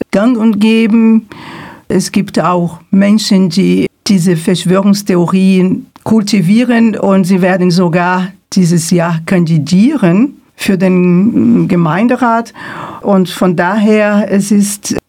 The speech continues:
wichtig, Gerechtigkeit zu fordern, jeden Tag, nicht nur am neunzehnten Februar.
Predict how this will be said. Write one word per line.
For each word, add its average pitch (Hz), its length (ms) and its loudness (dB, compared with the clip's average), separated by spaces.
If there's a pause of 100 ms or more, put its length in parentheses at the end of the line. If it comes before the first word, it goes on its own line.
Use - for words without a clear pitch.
wichtig, 208 840 0
Gerechtigkeit 202 880 -2
zu - 140 -2
fordern, 160 680 0 (260)
jeden 208 600 2
Tag, 170 460 -2 (160)
nicht 202 360 0
nur 185 420 0
am 170 500 0 (100)
neunzehnten 185 720 0
Februar. 151 640 -2